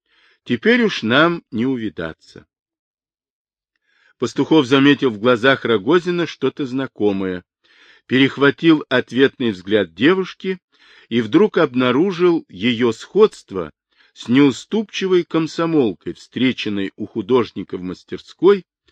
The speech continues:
хотел сказать ему это, но вылетело из головы имя комсомолки. Он смолчал.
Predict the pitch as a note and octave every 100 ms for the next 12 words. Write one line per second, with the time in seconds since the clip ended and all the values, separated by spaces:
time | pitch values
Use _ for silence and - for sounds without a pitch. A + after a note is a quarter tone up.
0 | _ _ _ _ B2 - D#3 B2+ - C3
1 | A2 E3 G3+ - A#2+ G2+ - F#2 D#2+ F#2
2 | D2+ _ _ _ _ _ G#2 C3 C#3+ G#3+
3 | A3 G#3+ F#3+ F#3 - C#3+ A2 A2+ C3 C#3+
4 | D#3 D#3+ - E3 B2+ G2 G#2+ F#2 - F2+
5 | D#2+ D2 _ E2+ _ B2 E3+ - D3 A2
6 | - E2+ C#2+